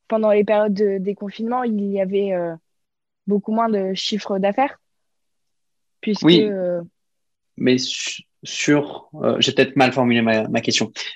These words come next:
Speaker 2: Quelles ont été les retombées des actions, c'est-à-dire, euh, quand vous dites que vous avez, euh, pris en charge la partie, euh,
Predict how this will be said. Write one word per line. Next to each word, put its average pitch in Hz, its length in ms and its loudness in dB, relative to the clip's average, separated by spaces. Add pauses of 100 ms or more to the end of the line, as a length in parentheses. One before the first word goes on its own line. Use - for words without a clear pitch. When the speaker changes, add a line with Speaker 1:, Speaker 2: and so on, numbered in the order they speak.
Speaker 2:
Quelles 139 220 4
ont 165 60 6
été 151 320 4
les 127 120 6
retombées 139 440 4
des 123 220 4
actions, 160 460 0
c'est-à-dire, 117 300 0
euh, 104 100 -6 (220)
quand 131 140 2
vous 123 120 -4
dites 139 200 -2
que 135 80 2
vous 113 160 2
avez, 117 280 4
euh, - 160 0 (180)
pris - 160 0
en 120 100 4
charge 135 300 2
la 113 120 2
partie, 117 440 0
euh, 107 120 4